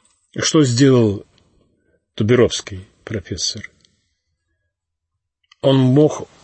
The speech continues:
многое что сделать. Он мог отказаться от пребывания в простом глухом селе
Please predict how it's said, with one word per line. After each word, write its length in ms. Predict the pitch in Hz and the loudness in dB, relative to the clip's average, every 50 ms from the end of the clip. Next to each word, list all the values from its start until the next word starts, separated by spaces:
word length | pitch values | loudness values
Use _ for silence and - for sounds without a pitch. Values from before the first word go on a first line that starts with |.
| _ _ - | _ _ -10
многое 580 | - 107 113 131 160 202 202 143 110 95 80 76 | -6 -2 2 2 4 4 4 2 2 0 -2 -2
что 280 | - - - - 104 95 | -6 -10 -8 -8 -8 -8
сделать. 800 | 92 90 92 98 104 98 85 - 80 - - - - - - _ _ _ _ _ _ _ _ _ _ - _ _ _ _ _ _ _ _ _ _ _ _ _ - - - - - - - - - - - - - - - _ _ _ _ - | -8 -10 -10 -8 -6 -6 -6 -6 -8 -10 -8 -8 -8 -10 -10 _ _ _ _ _ _ _ _ _ _ -20 _ _ _ _ _ _ _ _ _ _ _ _ _ -14 -12 -12 -10 -10 -12 -12 -14 -14 -16 -16 -16 -16 -18 -20 _ _ _ _ -4
Он 160 | - 139 143 151 147 | 0 2 4 4 4
мог 420 | 156 170 175 165 - - - - _ _ - | 4 4 2 2 -2 -6 -12 -14 _ _ -4
отказаться 1080 | 131 131 - - - - 170 160 165 185 196 165 127 - - - - - - 85 90 _ _ _ _ _ _ _ _ _ _ _ _ _ _ _ _ _ _ _ _ _ _ _ _ _ _ _ _ _ _ _ _ _ _ _ _ _ - - - - _ | -4 -4 -4 -2 0 0 2 2 4 4 4 2 2 0 -4 -6 -6 -6 -8 -12 -14 _ _ _ _ _ _ _ _ _ _ _ _ _ _ _ _ _ _ _ _ _ _ _ _ _ _ _ _ _ _ _ _ _ _ _ _ _ -20 -18 -18 -8 _
от 300 | - 139 127 - - - - _ _ _ _ _ _ _ _ _ _ _ _ _ _ _ _ _ _ _ _ _ _ _ _ _ _ | 0 0 0 0 -4 -18 -20 _ _ _ _ _ _ _ _ _ _ _ _ _ _ _ _ _ _ _ _ _ _ _ _ _ _
пребывания 840 | - 131 127 117 117 139 131 139 143 139 135 120 113 107 101 98 98 98 | -2 0 0 2 4 4 4 4 2 2 0 0 0 0 -2 -2 -4 -6
в 160 | - - - | -8 -10 -8
простом 680 | - 117 120 117 - - - - - 131 117 104 101 | -4 -2 0 0 -2 -4 -2 2 2 2 4 2 0
глухом 720 | 95 101 117 123 127 120 - - 123 113 101 87 85 90 | 2 4 4 4 4 2 2 0 0 0 0 0 -4 -4
селе 540 | - - - - 120 117 131 151 190 208 202 | -4 -2 -2 0 0 2 2 2 2 2 0